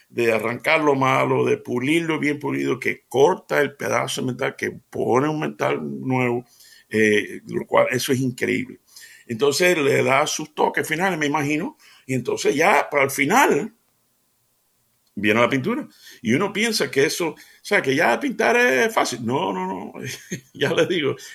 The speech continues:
he aprendido, he cogido como un curso con Adiel <laughs> de cómo chapitear, pintar. Eh,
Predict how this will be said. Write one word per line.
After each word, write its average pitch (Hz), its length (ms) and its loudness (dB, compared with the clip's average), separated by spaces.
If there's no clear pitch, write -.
he 135 100 2
aprendido, 165 480 4
he 151 100 2
cogido 165 280 6
como 156 200 -2
un 175 140 -6
curso - 400 0
con 226 180 0
Adiel 131 480 2
<laughs> - 280 -6
de 143 160 -2
cómo 151 340 -2
chapitear, 123 520 0
pintar. 107 320 -10
Eh, 104 500 6